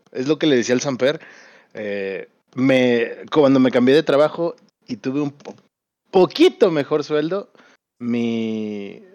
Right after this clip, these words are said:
mis dispositivos dijeron, <laughs> "¿Qué te parece si nos empezamos a echar a perder?".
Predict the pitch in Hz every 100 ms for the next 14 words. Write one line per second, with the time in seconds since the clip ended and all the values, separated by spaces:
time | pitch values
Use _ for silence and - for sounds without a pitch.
0 | - 123 123 127 - 120 120 135 147 131
1 | - 135 120 - 196 - 160 120 - 135
2 | 131 123 113 113 113 107 104 98 98 110
3 | 110 95 - 98 - 90 87